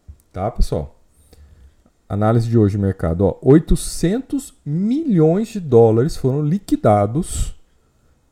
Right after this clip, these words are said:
enquanto o B T C sobe mais cinco por cento, quebrando vinte mil. Eu vou repetir pra vocês aqui. Oitocentos milhões de dólares liquidados enquanto o mercado, né, o B T C sobe.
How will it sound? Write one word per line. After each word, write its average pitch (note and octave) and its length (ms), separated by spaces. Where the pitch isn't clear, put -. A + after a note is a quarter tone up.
enquanto D3 380
o - 20
B D#3 100
T D3+ 140
C D#3+ 160
sobe D3+ 320
mais B2+ 260
cinco - 220
por A#2 160
cento, A#2 240
quebrando A2+ 640
vinte G2+ 320
mil. E2+ 200
Eu G2 120
vou G2+ 140
repetir F#3 360
pra G3 140
vocês D#3+ 280
aqui. G#2+ 300
Oitocentos A#2+ 840
milhões C3+ 720
de B2 120
dólares G2+ 520
liquidados G#2 720
enquanto A#2+ 420
o D#3+ 60
mercado, C3+ 580
né, G#2+ 100
o A#2+ 80
B C3+ 120
T C3+ 120
C C#3+ 140
sobe. F2+ 460